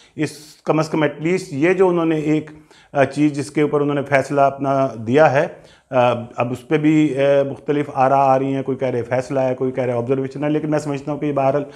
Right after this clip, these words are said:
फ़ैसला ही है और सुप्रीम कोर्ट ने जो इसकी फाइंडिंग्स दी हैं उसके ऊपर, अ, मैं समझता हूँ कि तमाम इदारों को, अ, बाइंडिंग है कि वो उसको, अ, बिल्कुल उसी तरह जिस तरह सुप्रीम कोर्ट की हिदायत हैं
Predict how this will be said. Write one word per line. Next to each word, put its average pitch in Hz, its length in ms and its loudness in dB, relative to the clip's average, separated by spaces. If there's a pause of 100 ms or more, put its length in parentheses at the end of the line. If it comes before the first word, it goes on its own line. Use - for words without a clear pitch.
(300)
फ़ैसला 139 300 4
ही 151 160 2
है 156 200 2
और 131 220 -2
सुप्रीम 135 340 -4
कोर्ट 135 200 -2
ने 135 100 -4
जो 131 100 0
इसकी 131 260 -8
फाइंडिंग्स 131 440 -2
दी 127 160 -2
हैं 147 100 -2
उसके 139 240 -4
ऊपर, 139 200 2
अ, - 680 -2
मैं 127 100 2
समझता 127 340 -2
हूँ 123 60 -2
कि 131 60 -2
तमाम 127 360 0
इदारों 123 380 2
को, 135 460 0 (300)
अ, 123 140 6
बाइंडिंग 123 460 4
है 120 180 0
कि 123 100 -4
वो 120 220 0
उसको, 120 640 -2
अ, 110 460 -2
बिल्कुल 117 380 -2
उसी 127 300 -6
तरह 120 240 0
जिस 113 180 -8
तरह 117 160 -2
सुप्रीम 113 320 -6
कोर्ट 113 240 -6
की 120 60 -4
हिदायत 107 440 2
हैं 131 220 -8